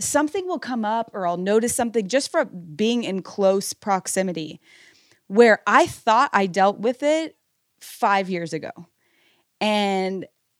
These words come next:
it pops in my mind now. And I don't think, in a way, I feel like it's been a <laughs> gift that that's come up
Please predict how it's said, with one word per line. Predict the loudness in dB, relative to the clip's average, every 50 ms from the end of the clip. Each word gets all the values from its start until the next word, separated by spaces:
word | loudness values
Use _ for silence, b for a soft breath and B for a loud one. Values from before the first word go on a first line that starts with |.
| _ 4
it | 6 6 6 4
pops | 0 0 0 0 -2
in | -4 -4 -2
my | -2 -2 0
mind | 0 0 -2 -2 -4 -8 -14 _ -4
now. | -2 0 0 0 0 -4 _ _ _ b b b b b
And | 0 0 0 -2
I | -2 0 2 2
don't | 0 0 -2 -6 -10
think, | -8 -4 0 0 0 0 -2 -6 _ -12 -12 -10 _ -2
in | 0 2
a | 2
way, | 2 0 0 0 2 2 2
I | 0
feel | 0 0 -2
like | -2 0 0
it's | -2 -4 -2
been | -2 -4 -2 -4
a |
<laughs> |
gift | -6 -6 -4 -2 -2 -2 -2 -4 -8 _ -18 -10 -6 -6
that | -4 -2
that's | 0 0 0 0 -4 -8
come | -8 -6 -6 -4 -4
up | -2 -2 -4 -4 -8 -12